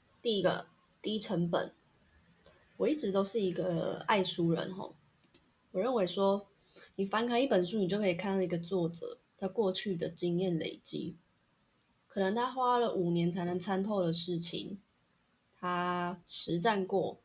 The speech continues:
那你一定可以透过更少的时间去获得他的经历嘛。那比如说你不能去环游世界的时候，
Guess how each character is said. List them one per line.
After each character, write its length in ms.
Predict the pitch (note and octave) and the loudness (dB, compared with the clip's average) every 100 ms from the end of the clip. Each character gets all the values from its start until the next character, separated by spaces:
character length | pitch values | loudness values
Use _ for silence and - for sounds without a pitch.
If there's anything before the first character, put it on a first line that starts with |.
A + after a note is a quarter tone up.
| _ _ - | _ _ -4
那 120 | A3 | 0
你 200 | F3 D#3+ | 0 0
一 40 | |
定 200 | E3+ G3+ | 0 -2
可 140 | G3 F3 | 0 -2
以 80 | |
透 240 | E3+ F#3+ F3 | -2 -2 -2
过 360 | F3 E3+ E3+ E3+ | 0 0 0 -4
更 280 | - G#3 F#3 | -2 0 0
少 480 | F#3 C#3+ F2 - A3 - | 2 0 0 -4 -14 -8
的 100 | E3 | -4
时 280 | E3+ E3 E3 | -2 -2 0
间 440 | F3 E3+ E3 E3+ - | 0 2 0 -2 -6
去 140 | - | -6
获 240 | A#3 G#3+ E3 | 4 6 6
得 160 | D#3 | 2
他 180 | D#3 E3+ | 0 -2
的 120 | E3 | -2
经 280 | E3 D#3+ D#3 | -2 0 0
历 200 | E3+ E3 | 0 -2
嘛。 140 | - - _ _ _ _ _ _ _ _ - | -6 -14 _ _ _ _ _ _ _ _ -4
那 100 | G#3 | -2
比 140 | F#3+ | 2
如 100 | E3 | 2
说 200 | E3+ F#3+ | 4 2
你 160 | F#3 E3 | 2 2
不 160 | G#3+ | 2
能 180 | F#3 E3 | 2 2
去 100 | G3 | 0
环 220 | G#3+ E3 | 0 2
游 100 | E3 | 2
世 220 | E3+ G3 | 0 -2
界 160 | F3+ F3 | 0 0
的 80 | - | 0
时 180 | - E3+ | -2 -2
候， 320 | F3 F#2+ | -4 -4